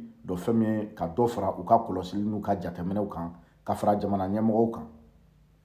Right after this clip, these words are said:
Donc, Maliyɛnw, an bɛna don kunnafoni filanan kɔnɔna na. Ja fɛn min ye anw ka fasoden juguw ye, u bɛ kɛlɛ la Emmanuel Macron bolo. Bɛnkan min tara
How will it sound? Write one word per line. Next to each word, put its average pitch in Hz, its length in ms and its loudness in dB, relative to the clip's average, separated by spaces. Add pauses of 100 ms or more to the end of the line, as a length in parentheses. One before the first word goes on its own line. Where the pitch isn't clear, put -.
(320)
Donc, 147 180 10
Maliyɛnw, 160 320 10
an 147 80 4
bɛna 156 220 4
don 120 160 2
kunnafoni 98 360 -2
filanan 113 320 4
kɔnɔna 101 320 0
na. 87 160 -2 (600)
Ja 135 340 10
fɛn 139 220 0
min 135 100 4
ye 127 100 0
anw 139 180 4
ka 127 100 8
fasoden 101 540 -4
juguw 120 260 0
ye, 107 300 2
u 85 80 -6
bɛ 127 240 0
kɛlɛ 110 200 2
la 110 200 6
Emmanuel 107 420 0
Macron 95 440 -2
bolo. 98 360 -2 (480)
Bɛnkan 117 320 6
min 143 140 4
tara 110 560 8